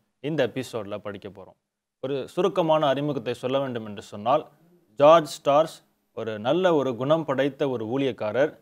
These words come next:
அது மாத்திரமல்ல, அஹ், மில்லரைட் இயக்கத்தோடு சேர்ந்து ஊழியம் செய்த நபர்களுள் இவரும் ஒருவர் என்று சொல்லலாம். ஒரு விசேஷமான சத்தியத்தை கிறிஸ்தவ உலகிற்கு எடுத்து கூறியவர்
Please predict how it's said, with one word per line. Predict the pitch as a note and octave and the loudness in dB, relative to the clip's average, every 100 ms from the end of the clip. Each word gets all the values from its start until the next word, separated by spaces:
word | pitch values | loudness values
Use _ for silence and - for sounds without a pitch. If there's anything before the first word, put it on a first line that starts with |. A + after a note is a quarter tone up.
| _ _ _ - | _ _ _ -10
அது | A2 B2 | -8 0
மாத்திரமல்ல, | C3 D3 D#3 C3+ B2 C#3+ - - _ _ _ _ - | 0 0 -2 -2 4 4 4 -6 _ _ _ _ -10
அஹ், | G#2+ G#2+ G#2+ A#2+ | -8 -8 -10 -4
மில்லரைட் | C3+ E3+ D#3+ B2+ | 2 4 4 0
இயக்கத்தோடு | D3 D3 C3+ D3 D#3+ | -2 -2 -2 0 -2
சேர்ந்து | - D3 D#3+ C#3 C3+ E3+ _ _ _ _ _ - | -2 -2 -2 -2 -2 -4 _ _ _ _ _ -2
ஊழியம் | E3 E3+ D3+ | 0 0 -2
செய்த | C3+ B2+ | -4 -4
நபர்களுள் | A#2+ B2+ C#3+ C3+ C#3+ D#3+ E2+ _ _ B2+ | -2 2 2 2 0 -2 -8 _ _ 0
இவரும் | D#3 D#3+ B2 | 2 2 0
ஒருவர் | A#2 A2+ G2+ | -2 -4 -6
என்று | A2 G#2+ | -12 -16
சொல்லலாம். | G#2+ G#2 G2 F#2+ _ _ _ _ A#2+ | -12 -10 -12 -14 _ _ _ _ -8
ஒரு | B2+ | -6
விசேஷமான | C#3 G3+ A3+ - G3 E3+ E3+ | 0 2 2 2 0 2 2
சத்தியத்தை | D#3 C3+ B2+ D3+ G#2+ A#2 C3+ - _ _ _ D3+ | 0 -4 -2 -2 -2 -6 -6 -12 _ _ _ -6
கிறிஸ்தவ | D3 - F3 D#3 | -4 -2 2 2
உலகிற்கு | C3 D3 D3 - C3+ C#3+ D3+ _ _ _ - | 4 2 0 -4 -4 -6 -6 _ _ _ -2
எடுத்து | C3 E3+ F3+ | 0 2 -2
கூறியவர் | - C#3+ C3 G#2 G#2 | -4 -4 -2 -2 -6